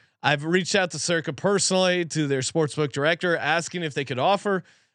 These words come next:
a three and four interception. If they can't, I will be listing this over on Cut.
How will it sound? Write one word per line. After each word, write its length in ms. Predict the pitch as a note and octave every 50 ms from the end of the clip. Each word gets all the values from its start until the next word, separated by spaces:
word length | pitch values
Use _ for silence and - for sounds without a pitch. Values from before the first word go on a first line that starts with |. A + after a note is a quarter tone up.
| _ -
a 80 | D#3+
three 240 | - - F#3 F#3 F3+
and 100 | F3+ D3+
four 180 | - F#3+ F#3 F3
interception. 680 | E3+ E3 D3+ - F3+ E3+ E3 - - E3+ D#3+ D#3 C#3 - _ _ _ _ _ _ -
If 120 | F3 E3+ D3
they 160 | F3+ F3 D#3+
can't, 440 | C3+ - - G3 G3+ G#3+ A3 A3 -
I 160 | - D#3 D#3+
will 180 | D#3+ D#3+ E3+ E3+
be 140 | D#3+ E3 D#3+
listing 380 | D#3+ E3+ F3+ - - F#3 E3+
this 200 | E3+ E3 D3 - -
over 320 | - D#3+ E3 D3+ D#3 D#3
on 140 | D3 C3+ A2
Cut. 540 | - - - F#3+ F#3 F3+ F#3 F#3 - - -